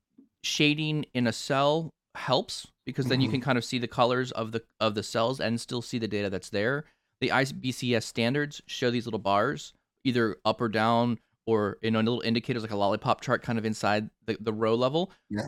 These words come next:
Speaker 1: Those are good opportun-, opportunities to add that because now at a glance, when I sort things, it's much easier for me to visually see what's going on there. So I'm not saying no to tables. Again, I don't wanna be very clear about that,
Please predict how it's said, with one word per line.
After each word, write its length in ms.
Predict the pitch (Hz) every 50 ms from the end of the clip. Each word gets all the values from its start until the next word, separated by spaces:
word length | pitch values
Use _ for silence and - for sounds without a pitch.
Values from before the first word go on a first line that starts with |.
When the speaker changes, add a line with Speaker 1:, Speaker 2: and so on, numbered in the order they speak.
| 139 -
Speaker 1:
Those 260 | 147 151 185 196 208
are 80 | 196 156
good 380 | 143 127 127 147 151 156 151 - -
opportun-, 520 | 110 123 - 131 120 - - - 131 127 - -
opportunities 680 | 127 - 120 - 127 113 - 135 131 131 151 165 160
to 120 | - 117 - _ _
add 280 | - 101 113 123 135 147
that 220 | 170 202 220 -
because 300 | 143 139 - 147 127 110
now 380 | 139 135 131 139 147 151 147 - - - - - _ _ _ -
at 120 | 131 131
a 40 | 117
glance, 520 | 107 123 123 135 170 175 143 123 113 - -
when 120 | 123 117
I 80 | 113 113
sort 340 | - - 202 226 - -
things, 380 | - 117 101 95 95 98 - - -
it's 180 | 120 117 -
much 300 | 131 127 131 143 165 - -
easier 240 | - 151 143 139 143
for 120 | 135 139
me 140 | 135 131 123
to 80 | 107 107
visually 380 | 104 120 123 120 - 123 117
see 200 | 101 - - 123
what's 140 | 113 113 -
going 220 | - 107 107 107 110
on 140 | 110 104
there. 100 | 101 98
So 240 | 107 - 131 120 113 - - - - _ _ _ _ -
I'm 100 | 127 139
not 140 | 165 180 175
saying 400 | - 185 175 160 139 117 104 143 147
no 140 | 139 143
to 80 | 160 190
tables. 400 | 185 - 127 101 95 110 131 139
Again, 160 | 123 107 117 113
I 40 | 117
don't 200 | 117 113 - -
wanna 40 | 127
be 80 | 123 123
very 140 | 117 131 123
clear 160 | - - 147
about 200 | 127 104 101 -
that, 260 | - 95 104 - -